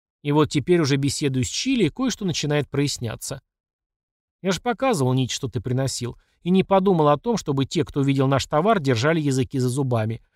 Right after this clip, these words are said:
А тут поставок от тебя нет, хотя ты и обещал». Я пожимаю плечами, как бы извиняясь. «Вот», продолжает жаловаться Чили, «вот один с обрезком этой нити, что я ему как образец оставил, и потопал к отцу, думал, что это я у него стырил.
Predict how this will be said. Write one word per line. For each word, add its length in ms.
А 140
тут 180
поставок 540
от 60
тебя 280
нет, 200
хотя 260
ты 120
и 40
обещал». 540
Я 200
пожимаю 440
плечами, 460
как 180
бы 100
извиняясь. 560
«Вот», 400
продолжает 520
жаловаться 420
Чили, 360
«вот 240
один 300
с 80
обрезком 480
этой 200
нити, 300
что 180
я 200
ему 180
как 180
образец 460
оставил, 440
и 40
потопал 460
к 80
отцу, 360
думал, 280
что 160
это 120
я 140
у 60
него 260
стырил. 460